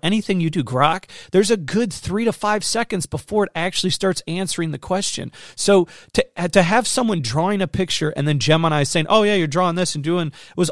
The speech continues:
already skeptical, but it's wild that they kinda threw this out there like that. And here's my take on it. They're working so hard to beat these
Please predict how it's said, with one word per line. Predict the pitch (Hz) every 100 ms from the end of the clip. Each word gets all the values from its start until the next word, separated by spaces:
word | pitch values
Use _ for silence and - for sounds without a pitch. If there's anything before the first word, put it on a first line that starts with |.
| -
already | 208 185 185 165
skeptical, | - 175 - 135 117 110
but | 151 170
it's | - -
wild | 139 139 151 220 175 139 120
that | 139 135 - - - _ _ -
they |
kinda | 170 220 175
threw | - 220 196
this | 180 -
out | 196 247
there | -
like | 62 64 -
that. | - - _ _ _ _ _ _
And | 208
here's | 302 311
my | 294
take | - 147 -
on | 117
it. | - - _ _
They're | 151 202
working | 240 320 330 294
so | 214 - 240 330
hard | - 262 262 -
to |
beat | 143 190 185
these | 160